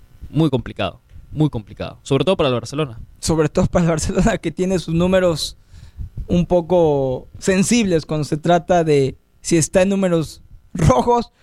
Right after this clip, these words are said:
Speaker 2: o está en números negros. Pero bueno, en otro tema, como le contábamos en los titulares, Rogelio Funes Mori se va a perder prácticamente todo lo que resta del torneo regular de la Liga M X.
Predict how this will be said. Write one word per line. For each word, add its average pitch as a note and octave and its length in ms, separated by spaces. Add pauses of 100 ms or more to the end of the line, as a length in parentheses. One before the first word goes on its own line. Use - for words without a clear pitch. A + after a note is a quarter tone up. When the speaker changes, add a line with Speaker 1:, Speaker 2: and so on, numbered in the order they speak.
(100)
Speaker 2:
o - 80
está D#3 240
en D#3+ 60
números C3 380
negros. G#2+ 360
Pero F3 220
bueno, D#3+ 260 (300)
en G3+ 100
otro C#4 260
tema, C#4+ 520 (160)
como G3+ 180
le F#3+ 100
contábamos A3 440
en A#3 60
los G3+ 80
titulares, A3 680
Rogelio G#3 480
Funes F3+ 340
Mori A3 440 (260)
se F#3 160
va F#3 80
a G3 100
perder F#3+ 560
prácticamente F#3 800
todo G#3 300
lo F#3+ 100
que F3 140
resta F#3 260
del F3+ 180
torneo F3+ 500
regular F3 460
de F#3 100
la F3 120
Liga F#3+ 380
M F#3+ 460
X. C#4+ 440